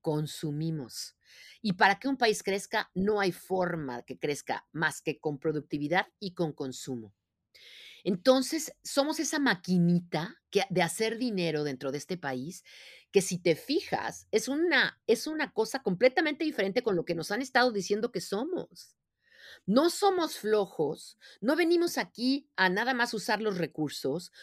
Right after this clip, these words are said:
no venimos a vivir del welfare, no venimos a, no somos narcos, nada más. Claro que hay narcos en nuestros países, pero la mayoría de nosotros somos increíblemente productivos. No somos todos, eh, pobres,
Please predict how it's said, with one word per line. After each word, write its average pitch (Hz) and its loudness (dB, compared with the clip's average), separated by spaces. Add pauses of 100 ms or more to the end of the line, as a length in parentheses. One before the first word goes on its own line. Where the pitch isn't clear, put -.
(140)
no 254 4
venimos 330 2
a 214 6
vivir 202 0
del 226 4
welfare, 143 -4 (380)
no 285 2
venimos 320 0
a, 202 2 (220)
no 254 4
somos 320 0
narcos, 151 -4
nada 170 6
más. 147 -2
Claro 220 2
que 196 -2
hay 180 0
narcos 139 -10
en 135 -8
nuestros - -12
países, 117 -8 (320)
pero 208 6
la 208 6
mayoría 202 4
de 294 -4
nosotros 180 -4
somos 185 -4
increíblemente 190 -2
productivos. 147 -6 (320)
No 233 4
somos 302 -4
todos, 233 2 (1160)
eh, 196 2 (120)
pobres, 185 0